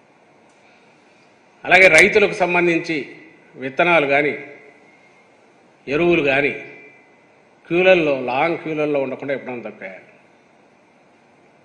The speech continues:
అలాగే హాస్పిటల్ కానీ, ఆరోగ్యశ్రీ వ్యవస్థ కానీ ఎన్ని డీసీజీఎస్ ఉండేవి, ఎంత లిమిట్స్ ఉండేవి, ఎంతమంది వాటికి పోగలిగారు, అక్కడ ఉన్న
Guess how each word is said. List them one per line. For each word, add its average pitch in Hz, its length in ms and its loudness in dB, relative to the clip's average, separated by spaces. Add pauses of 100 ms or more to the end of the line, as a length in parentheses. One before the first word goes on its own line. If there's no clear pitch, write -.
(1400)
అలాగే 185 600 4 (380)
హాస్పిటల్ 147 440 -4
కానీ, 135 460 -4 (280)
ఆరోగ్యశ్రీ 135 540 -2
వ్యవస్థ 120 400 -8
కానీ 113 380 -12
ఎన్ని 113 160 -10
డీసీజీఎస్ 120 600 -12
ఉండేవి, 110 280 -16
ఎంత 113 200 -10
లిమిట్స్ 123 460 -10
ఉండేవి, 104 300 -18 (680)
ఎంతమంది 175 360 -4
వాటికి 151 240 -2
పోగలిగారు, 131 460 -8
అక్కడ 165 220 -4
ఉన్న 180 320 -4